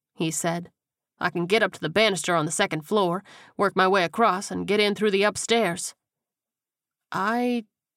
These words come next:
don't know if that's going to work," Ryan said slowly. Hickman grinned. "Trust me, kid, it'll work. The Army trained me well." "I'm sure they did," the young man replied, and crossed his arms in indignant defiance.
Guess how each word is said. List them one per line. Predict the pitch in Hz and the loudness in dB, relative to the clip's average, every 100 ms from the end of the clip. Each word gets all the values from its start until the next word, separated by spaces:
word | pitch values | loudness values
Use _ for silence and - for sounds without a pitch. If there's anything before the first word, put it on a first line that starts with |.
| _ | _
don't | - 233 226 | -2 0 2
know | 233 254 220 | 2 4 2
if | 185 | 2
that's | 208 208 - | 2 0 2
going | 214 196 | 2 2
to | 170 | 0
work," | 180 226 170 - - _ _ _ | 0 0 0 -8 -18 _ _ _
Ryan | 180 185 165 160 | 2 2 0 -4
said | - 170 165 | -4 -4 -4
slowly. | - 170 175 175 175 - _ _ _ _ _ _ | -2 0 0 -4 -8 -12 _ _ _ _ _ _
Hickman | - 285 202 180 | -2 0 2 0
grinned. | 180 208 202 175 170 _ _ _ _ _ _ _ | 2 2 2 0 -4 _ _ _ _ _ _ _
"Trust | - 254 - | 0 0 0
me, | 156 | -4
kid, | 151 196 202 | -2 0 2
it'll | 202 175 | 2 4
work. | 202 240 - - - - | 2 0 -4 -20 -20 -6
The | 175 | 0
Army | 202 196 185 | 2 2 2
trained | 233 226 214 | 2 2 4
me | 202 | 4
well." | 226 233 - _ _ _ _ _ _ _ _ - | 4 2 -2 _ _ _ _ _ _ _ _ -4
"I'm | 185 180 180 | -2 0 0
sure | - 214 | 0 2
they | 202 196 | 2 2
did," | 226 247 170 - _ _ _ - | 4 2 -2 -10 _ _ _ -2
the | 220 | 2
young | 262 226 | 2 4
man | 233 226 | 2 2
replied, | 175 170 214 214 180 180 - _ _ _ | 0 -2 0 0 -2 -8 -14 _ _ _
and | 185 180 | -6 -4
crossed | - 196 190 - | 0 0 0 -4
his | 180 | -2
arms | 185 196 185 185 | 2 2 2 0
in | 180 180 - | -2 -4 -4
indignant | 202 185 220 202 165 165 | -6 0 0 0 -2 -4
defiance. | 180 - 202 190 180 185 - | -6 0 2 2 -2 -6 -10